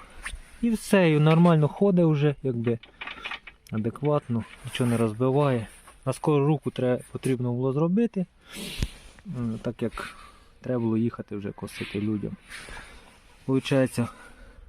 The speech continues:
тут, так як два шруса,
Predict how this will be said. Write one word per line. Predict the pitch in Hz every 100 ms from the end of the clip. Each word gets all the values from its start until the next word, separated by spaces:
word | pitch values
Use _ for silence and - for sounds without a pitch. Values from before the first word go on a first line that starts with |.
| - _ _ _ _ - - - _
тут, | 175 156 - - - _ _ - _ - - _ _ _ _ - _ _ _ _ - -
так | 143
як | 139 127
два | 127 135
шруса, | - 120 - 170 160